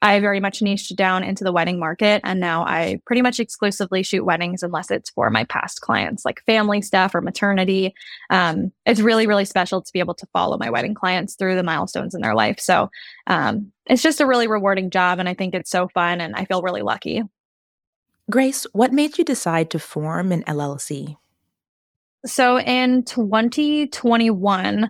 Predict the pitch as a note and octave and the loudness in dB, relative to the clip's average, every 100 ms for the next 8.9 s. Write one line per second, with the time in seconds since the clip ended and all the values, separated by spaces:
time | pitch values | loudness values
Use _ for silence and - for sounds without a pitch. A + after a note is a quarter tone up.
0 | - - - A3 A3 G#3 G#3 G3+ G#3 G#3 | -4 -20 0 4 4 4 2 0 -4 -6
1 | - G3 G3 G3 - G3+ F#3+ - G3 G#3 | -2 0 0 -2 -8 -4 0 0 0 -2
2 | - G#3 G#3+ - G3+ G3+ A3+ - G#3 G3 | -2 -2 -2 -4 -4 -2 -4 -4 -2 0
3 | A#3 - - - - A3 G#3 G3 G3 G3+ | 0 -2 -8 -6 0 2 2 0 0 0
4 | G3+ G3 F#3+ G3 G3 G3+ G#3 G#3 G3 F#3+ | 2 0 0 -2 0 -2 -2 -4 0 2
5 | A#3+ D4+ D4 C#4+ G#3+ G#3 G3+ G3 G3+ G#3 | 4 4 4 4 2 0 0 -2 0 2
6 | G3 G3+ G3+ - F#3+ F#3+ G3 G3+ F#3+ F#3 | 4 2 0 -2 0 0 0 -6 -4 -4
7 | A3+ - A#3+ A#3+ B3 B3 A#3+ A#3 G#3 G3+ | -4 0 2 2 2 2 2 2 -2 -4
8 | G3 F#3+ G3 - F#3 F#3 F3+ G3+ | -6 -8 -10 -14 -10 -8 -8 -8